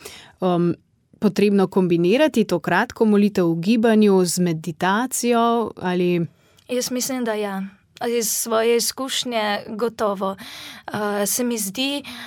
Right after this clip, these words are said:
Speaker 2: da je meditacija nadgradnja, eh, da če ni ene te ritmične, ponavljajoče se molitve, ki nas uvede, ki nas umiri,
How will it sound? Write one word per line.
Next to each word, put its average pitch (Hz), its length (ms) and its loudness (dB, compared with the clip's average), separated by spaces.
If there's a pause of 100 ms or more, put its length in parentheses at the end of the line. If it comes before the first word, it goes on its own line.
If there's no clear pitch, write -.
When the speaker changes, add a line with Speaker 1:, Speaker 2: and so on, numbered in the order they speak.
(420)
Speaker 2:
da 220 480 2
je 240 180 -2
meditacija 220 1040 -2 (180)
nadgradnja, 190 1080 -2
eh, 190 880 -4 (160)
da 214 360 -2
če 226 240 0
ni 247 380 -2 (600)
ene 226 320 0
te 214 420 2 (420)
ritmične, 247 680 -2
ponavljajoče 220 800 -2
se 233 160 -2
molitve, 220 580 -6 (560)
ki 254 220 0
nas 247 480 0
uvede, 202 500 -2
ki 226 200 -8
nas 233 360 -4
umiri, 214 480 -4